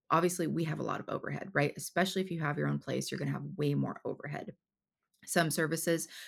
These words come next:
cost way, way more to provide than others, more overhead. That's why it's very, very important for you to have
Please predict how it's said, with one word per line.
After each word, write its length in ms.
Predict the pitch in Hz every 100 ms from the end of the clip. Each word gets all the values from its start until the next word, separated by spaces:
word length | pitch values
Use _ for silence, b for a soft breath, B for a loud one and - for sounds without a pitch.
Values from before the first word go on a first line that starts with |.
| B
cost 320 | - 180 156
way, 460 | 151 147 180 180 175
way 220 | 165 160
more 200 | 156 147
to 60 | 147
provide 460 | - 156 147 147
than 160 | 147 -
others, 380 | 190 151 139 - B B _
more 400 | 175 180 175 170
overhead. 580 | - 175 165 151 - - -
That's 260 | 180 -
why 180 | 233 220
it's 200 | 185 185 156 147
very, 500 | - 165 175 190 185 185 B B - 147
very 380 | 180 185 185 -
important 500 | 156 - 190 - 180
for 80 | 156
you 260 | 156 202
to 100 | 196
have 420 | - 220 202 156